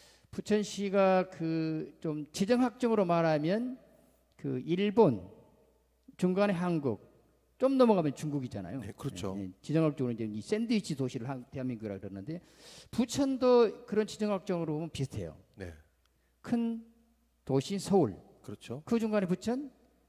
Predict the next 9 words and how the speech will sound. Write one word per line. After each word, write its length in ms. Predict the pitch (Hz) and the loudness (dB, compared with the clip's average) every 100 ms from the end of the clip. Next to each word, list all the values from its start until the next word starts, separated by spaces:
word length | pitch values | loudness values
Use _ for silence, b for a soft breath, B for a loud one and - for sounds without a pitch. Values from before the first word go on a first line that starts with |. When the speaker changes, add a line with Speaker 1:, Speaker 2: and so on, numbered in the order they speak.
| _ _ | _ _
Speaker 1:
그 120 | - | -4
밑에 420 | 226 208 170 175 139 | -2 0 -2 0 -2
이제 360 | 104 95 80 98 | -2 -8 -10 -12
광역시라고 800 | - 131 135 117 - - 117 104 | -2 0 0 -4 -12 -12 -8 -6
할 100 | 107 | -6
수 100 | 101 | -8
있는 140 | 92 90 | -12 -10
인천. 380 | 113 107 104 | -10 -10 -10
Speaker 2:
네. 120 | 90 | -8